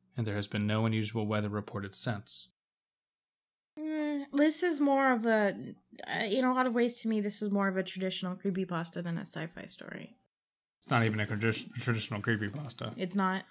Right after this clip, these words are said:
Speaker 1: No, because this is not trying to make you believe it's real or make you think it's real for
Speaker 2: Well,
Speaker 1: just a
Speaker 2: we're,
Speaker 1: little
Speaker 2: I
Speaker 1: bit.
Speaker 2: mean, well, that
Speaker 1: It's
Speaker 2: y-
Speaker 1: not trying to unnerve you that much. It's more just a very good descriptive little short horror story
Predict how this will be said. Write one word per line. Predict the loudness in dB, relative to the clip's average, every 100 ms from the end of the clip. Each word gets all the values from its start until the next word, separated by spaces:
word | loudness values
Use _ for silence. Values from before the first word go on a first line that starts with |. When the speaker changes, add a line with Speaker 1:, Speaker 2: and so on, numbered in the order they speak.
| -2
Speaker 1:
No, | 2 4 2 0
because | 2 8 8 8 4 -2 -8 _ -20 -20 _
this | 4 4 6
is | 6 6
not | 6 8 8 8 2 -4 -6 _ _ _ _
trying | -6 -2 4 6 6 4 0
to | 0
make | 2 4 4 2
you | 0 0
believe | 0 -2 2 2 2
it's | -2 -4
real | 0 2 4 2 -2 -8 _ _ _ _
or | 2 2 2 2
make | 0 2
you | 2 2 0 -6 _ 0
think | 2 2
it's | -2
real | 0 0
for | 4
Speaker 2:
Well, | 4
Speaker 1:
just | 6
a | 6
Speaker 2:
we're, |
Speaker 1:
little | 4 4 4
Speaker 2:
I | 6
Speaker 1:
bit. | 6
Speaker 2:
mean, | 6 6
well, | 6 6
that | 8 8 6
Speaker 1:
It's | 6
Speaker 2:
y- | 8
Speaker 1:
not | 6
trying | 6 4
to | 4 2
unnerve | 2 4 4 2
you | 0
that | 0 0
much. | 0 2 2 2 2
It's | 4 6
more | 6
just | 6 0
a |
very | 4 6 6
good | 6 4
descriptive | 4 2 2 2 4 2 4
little | 4 4 4
short | 4 2 4
horror | 4 4
story | 4 0 2 2 0